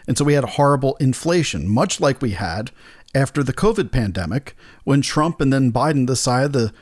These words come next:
print out stimulus checks for everybody. And Michael Benark would go on to even say that this is seen in our tax code,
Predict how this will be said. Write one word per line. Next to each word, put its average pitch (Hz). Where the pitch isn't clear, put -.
print 180
out 185
stimulus 151
checks -
for -
everybody. 196
And 208
Michael 240
Benark 214
would 147
go 160
on 143
to -
even 147
say 131
that 131
this 160
is 156
seen 220
in 143
our 107
tax -
code, 123